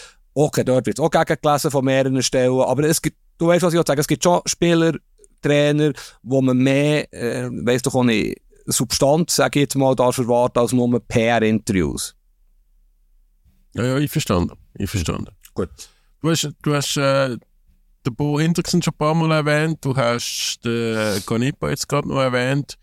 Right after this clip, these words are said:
Speaker 2: F C Z hat endlich dir recht gegeben. Nach all diesen Monaten, wo du gesagt hast, der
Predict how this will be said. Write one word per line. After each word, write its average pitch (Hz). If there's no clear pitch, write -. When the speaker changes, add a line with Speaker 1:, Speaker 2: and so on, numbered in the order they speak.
Speaker 2:
F 135
C -
Z 127
hat 110
endlich 151
dir 127
recht 113
gegeben. 170
Nach 117
all 147
diesen 147
Monaten, 143
wo 135
du 123
gesagt 127
hast, -
der 120